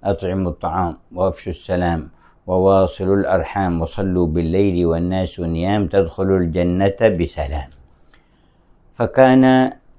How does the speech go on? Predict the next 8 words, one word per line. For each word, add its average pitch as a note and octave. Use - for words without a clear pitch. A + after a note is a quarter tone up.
هذا A#2
السلام A2
الذي E2
أفشاه F2+
تحمل G#2+
هذه E2
الدعوة E2+
المباركة. F#2+